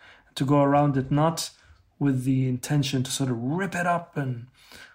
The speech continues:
flatten it out and consign it to some kind of formula, but to, to go around it,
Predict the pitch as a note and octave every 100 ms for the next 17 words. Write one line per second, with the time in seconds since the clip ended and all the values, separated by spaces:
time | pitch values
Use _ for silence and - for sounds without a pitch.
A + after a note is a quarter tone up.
0 | _ - G3 F3 D#3 E3+ C#3+ C#3 C#3 -
1 | C#3 B2 B2 - _ _ _ _ _ _
2 | - - D3 C#3 - D3+ C#3+ C3 C3+ -
3 | C#3+ C3+ C#3 C3 B2+ B2+ - E3+ D3 B2
4 | A2 - _ _ - - _ - C3 C3
5 | - - - D#3 C#3+ C3+ C3+ C3+ - _
6 | _ _ _ - C#3+ F#3 G#3 F#3+ F#3+ A3
7 | G3 D3 B2+ -